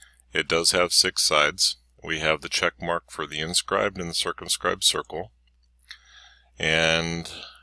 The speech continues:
I'm going to place it at the center. I have the yellow inference that, uh, coincident that's telling me that I'm going to get that relation. And then I'm gonna kind of get it close.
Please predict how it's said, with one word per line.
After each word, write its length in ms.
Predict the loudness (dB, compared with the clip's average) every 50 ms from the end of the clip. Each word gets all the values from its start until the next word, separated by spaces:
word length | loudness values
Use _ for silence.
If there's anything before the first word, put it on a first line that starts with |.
| _ _ -18
I'm 120 | -18 -14
going 360 | -10 -6 -6 -4 -4 -6 -8 -8
to 240 | -6 -4 -4 -6 -6
place 360 | -6 -4 -2 0 2 0 2
it 80 | 0 -2
at 120 | -4 -2
the 100 | 2 4
center. 440 | 4 4 4 2 0 -2 -4 -4 -8 _ _ _ _ -20 -20 -20 -20 -20 -20 -20 -20 _ _ _
I 140 | 0 2 2
have 360 | 2 2 0 0 -2 -4 -8
the 100 | -10 -8
yellow 420 | -4 -2 0 0 0 0 -2 -2
inference 760 | -4 -6 -6 -6 -4 -2 -2 0 -2 -2 0 0 0 0 0
that, 320 | -2 -4 -4 -4 -4 -6 -8 _ _ _ _ _ _ _ -20 -20 -20 _ _ _ _ _ _ _ _ _ _ -12
uh, 300 | -10 -10 -10 -10 -10 -14 -16 -18 _ _ -4
coincident 580 | -2 0 2 2 2 2 2 -2 -4 -6 -8
that's 220 | -10 -6 -6 -6 -4
telling 320 | -2 -2 -2 -2 -2 -4
me 120 | -6 -6
that 160 | -4 -2 -2 -2
I'm 140 | -2 -4
going 260 | -6 -6 -8 -8 -8 -10
to 140 | -12 -10
get 220 | -8 -8 -8 -4 0
that 220 | 0 0 0 0
relation. 540 | -2 -2 0 0 0 0 0 -2 -2 -4 -6 -8 _ _ _ _ _ _ _ _ _ _ -14 -10
And 340 | -6 -4 -2 -2 -2 -4 -4
then 720 | -4 -4 -2 -2 -4 -4 -6 -6 -8 -8 -8 -10 -12 -16 _ _ _ _ _ _ _ _ _ _ _ _ _ _ _ -20
I'm 100 | -16 -14
gonna 180 | -12 -12 -12 -12
kind 300 | -8 -6 -4 -4 -2 -4
of 560 | -4 -4 -6 -6 -8 -10 -10 -12 -14 -18 -20 _ -10
get 140 | -8 -6 -6
it 140 | -8 _
close. 880 | -12 -8 -6 -4 -2 -2 -2 -2 -4 -2 0 2 4 6 4 4 4